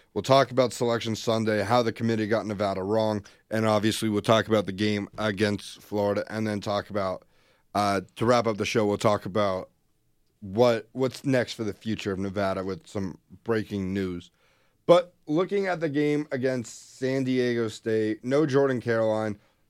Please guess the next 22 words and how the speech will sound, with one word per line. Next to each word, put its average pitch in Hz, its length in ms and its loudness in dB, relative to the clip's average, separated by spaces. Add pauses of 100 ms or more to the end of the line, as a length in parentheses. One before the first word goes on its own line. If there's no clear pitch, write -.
as 117 240 0
he 117 100 0
was 127 240 -2 (400)
injured 143 400 0
with 123 380 -4 (100)
an, 120 140 -2
uh, 107 160 2 (260)
an 110 120 0
Achilles 180 680 2
injury, 175 520 0 (440)
but 147 340 2 (300)
he 123 140 0
looked 156 200 2
fine. 139 500 0
I 120 120 -2
don't, 131 280 0
I 135 140 2
didn't 143 200 0
see 123 200 -4
an 120 60 -2
injury. 120 340 -2
Walk, 117 380 0